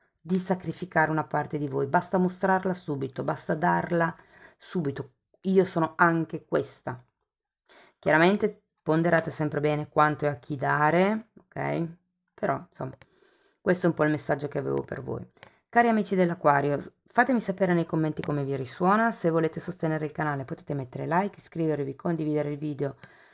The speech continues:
o lasciare una piccola donazione. Se poi volete iniziare un percorso di crescita con me, vi consiglio di scrivermi un'email, così vi spiego un po' come funziona tutto il discorso delle credenze limitanti.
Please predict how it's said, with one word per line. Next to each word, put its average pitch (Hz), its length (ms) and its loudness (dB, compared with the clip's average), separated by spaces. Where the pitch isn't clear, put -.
o 294 80 6
lasciare 226 300 4
una 185 140 6
piccola 180 300 -2
donazione. 269 800 0
Se 277 160 -4
poi 269 200 6
volete 185 300 4
iniziare 175 320 2
un 151 80 -2
percorso 175 400 -2
di 156 80 -4
crescita 196 400 -2
con 269 180 4
me, 320 240 6
vi 208 200 -2
consiglio 190 580 0
di 170 100 0
scrivermi 170 460 0
un'email, 214 340 2
così 165 400 -4
vi 165 120 -6
spiego 160 340 -2
un 151 140 -2
po' 156 300 2
come 175 200 2
funziona 156 500 -2
tutto - 240 -8
il 143 60 -2
discorso 139 460 -6
delle 143 260 -2
credenze 147 420 -2
limitanti. 139 640 -4